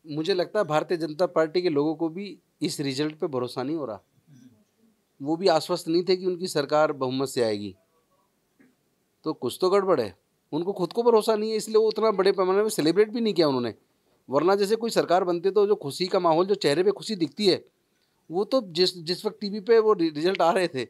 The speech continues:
उ-, उसके बाद भी लोगों के चेहरे पे वो खुशी नहीं है।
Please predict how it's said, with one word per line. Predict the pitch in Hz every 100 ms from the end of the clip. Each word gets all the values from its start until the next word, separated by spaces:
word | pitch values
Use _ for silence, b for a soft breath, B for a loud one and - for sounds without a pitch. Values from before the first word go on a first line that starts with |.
| _ _ _ _
उ-, | 165 165
उसके | 175 151 -
बाद | 196 143 160 170
भी | 208
लोगों | 220 196 208
के | 247
चेहरे | 220 202 214
पे | 233
वो | 240
खुशी | 240 180 233
नहीं | 254 185
है। | 131